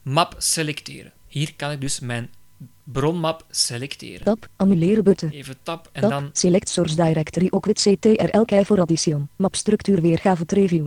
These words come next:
Speaker 2: O C, close.
Speaker 1: kom ik dus in mijn, eh, een soort van Windows verkennerschermpje terecht. En daar kan ik dus bijvoorbeeld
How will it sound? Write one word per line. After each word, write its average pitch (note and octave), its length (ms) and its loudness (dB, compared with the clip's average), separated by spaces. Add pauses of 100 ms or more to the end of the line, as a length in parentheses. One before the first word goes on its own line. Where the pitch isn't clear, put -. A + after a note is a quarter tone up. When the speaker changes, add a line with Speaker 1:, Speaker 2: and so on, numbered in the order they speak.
(100)
Speaker 2:
O F#3+ 80 0
C, G3 240 2 (120)
close. G3+ 320 2
Speaker 1:
kom E3 200 0
ik C#3 80 -6
dus C3 200 -2
in B2 240 -6
mijn, B2 300 -6 (260)
eh, B2 300 -8 (920)
een B2 120 -10
soort B2 320 -6
van A#2 160 -6
Windows A2+ 360 -6
verkennerschermpje A#2+ 920 -8
terecht. - 360 -20
En B2+ 140 -14
daar B2 200 -14
kan B2 180 -10
ik A#2+ 140 -14
dus A#2+ 260 -12 (880)
bijvoorbeeld D#3+ 1000 -2